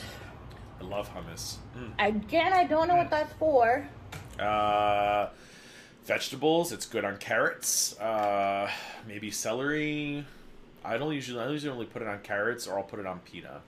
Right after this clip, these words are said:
Speaker 1: That's about it. What else do I use hummus for? I haven't made it in a while. Oh, cherry tomatoes is really good with hummus. I don't think broccoli is. Um, carrots, cherry tomatoes.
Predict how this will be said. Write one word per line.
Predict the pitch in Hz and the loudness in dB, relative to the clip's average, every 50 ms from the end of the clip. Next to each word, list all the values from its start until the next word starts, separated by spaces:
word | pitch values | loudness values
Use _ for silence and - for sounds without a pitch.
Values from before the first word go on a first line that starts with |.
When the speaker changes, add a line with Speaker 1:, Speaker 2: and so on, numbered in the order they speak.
| - - | -20 -20
Speaker 1:
That's | - - - | -18 -18 -18
about | - - 65 65 67 | -16 -14 -14 -14 -14
it. | 65 - - - - - - - - | -16 -18 -20 -20 -20 -20 -20 -14 -8
What | - 185 | -4 -2
else | 196 196 - | -2 -2 -2
do | - | -4
I | 95 | -6
use | 90 85 78 - | -6 -6 -8 -10
hummus | - 82 78 76 76 - | -12 -14 -12 -12 -12 -12
for? | - - 78 76 76 76 | -10 -10 -10 -8 -6 -6
I | 90 | -6
haven't | 131 123 101 | -6 -6 -8
made | 92 98 101 98 | -8 -8 -8 -10
it | |
in | 87 80 | -10 -10
a | 80 | -10
while. | 80 80 80 80 80 80 - - - - - - - - - - - - - | -8 -8 -6 -6 -6 -8 -10 -14 -20 -20 -20 -20 -20 -20 -20 -20 -6 4 8
Oh, | 180 156 135 - - | 8 8 8 6 2
cherry | - - 135 120 131 135 | -2 -2 0 0 0 0
tomatoes | - - 143 143 147 147 156 156 151 135 | -2 0 2 4 4 6 6 4 4 2
is | 131 127 | -2 -4
really | 139 139 139 | -2 -2 -2
good | 135 143 135 | -2 -2 -4
with | 131 135 127 | -4 -6 -6
hummus. | 131 139 139 139 143 147 - - - - - - - - - - - - - - - - - - - - - - - - - - - - - - - - - - - - | -6 -6 -4 -4 -4 -6 -6 -8 -8 -8 -10 -10 -14 -16 -20 -20 -20 -20 -20 -20 -20 -20 -20 -20 -20 -20 -20 -20 -20 -20 -20 -20 -20 -20 -20 -20 -20 -20 -20 -16 -8 -4
I | 104 | -4
don't | 123 131 | -2 -2
think | 135 123 104 | -4 -6 -4
broccoli | 104 107 101 101 - 101 95 90 | -2 0 0 -2 -2 -6 -6 -6
is. | 85 85 85 87 87 - - - | -6 -6 -6 -8 -8 -10 -8 -6
Um, | 87 98 95 92 92 90 90 92 92 95 - - | -4 -2 0 0 0 -2 -4 -8 -12 -14 -14 -8
carrots, | - 120 117 120 127 131 131 - - | -4 -2 0 2 0 0 -2 -4 -6
cherry | - - 123 117 117 | -4 -4 -2 -2 -2
tomatoes. | 117 - 120 117 117 113 113 117 113 113 113 113 113 113 113 110 - - - - | -4 -6 -8 -6 -4 -2 -2 -2 0 0 0 -2 -2 -4 -6 -6 -8 -10 -12 -14